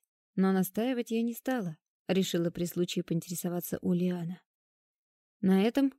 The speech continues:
урок закончился. Визит любопытствующего знакомого, риск для жизни, который я окончательно не осознавала,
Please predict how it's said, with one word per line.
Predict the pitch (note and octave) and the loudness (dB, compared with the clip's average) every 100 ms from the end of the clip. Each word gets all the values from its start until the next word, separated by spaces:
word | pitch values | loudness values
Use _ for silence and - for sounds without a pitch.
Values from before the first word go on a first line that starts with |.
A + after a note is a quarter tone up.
| - | -2
урок | A3+ G#3 G#3 | 4 4 4
закончился. | G#3+ G#3 E3 D#3 F3 - - - _ _ _ _ _ - | 0 0 -2 -2 -8 -14 -16 -20 _ _ _ _ _ 2
Визит | G3+ A3 B3 | 4 6 4
любопытствующего | A#3+ A3 A3 A#3 - G3 G#3+ - G3+ | 2 4 4 2 0 0 0 2 0
знакомого, | G3 G3 F#3+ A#3 G3+ E3+ F3 _ _ _ _ _ _ _ | 2 0 2 2 2 0 -6 _ _ _ _ _ _ _
риск | - G#3 B3+ - | 2 4 4 2
для | F3+ F#3+ | 2 4
жизни, | F#3 A#3+ A#3 A3+ | 4 2 2 0
который | G#3+ G3+ G3+ G3 | 0 -2 0 2
я | F#3+ | 2
окончательно | F#3 F#3+ G3+ F3+ F3+ F3+ | 2 2 2 0 2 2
не | F3+ | 4
осознавала, | F3+ - E3+ F3+ E3+ E3+ F3+ | 2 0 0 2 0 -4 -6